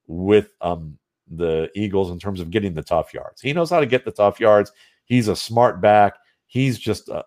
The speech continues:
sluggish in terms of for being a starter, but for being a reserve, I mean, he's, he's basically a younger Frank Gore right now in terms of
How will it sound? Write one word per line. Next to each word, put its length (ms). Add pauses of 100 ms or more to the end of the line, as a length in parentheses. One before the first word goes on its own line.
(100)
sluggish 800
in 140
terms 320
of 240 (120)
for 140
being 240
a 60
starter, 560 (280)
but 220
for 80
being 240
a 60
reserve, 540
I 100
mean, 140
he's, 260 (240)
he's 180
basically 600
a 40
younger 420
Frank 400
Gore 380
right 300
now 380
in 140
terms 320
of 200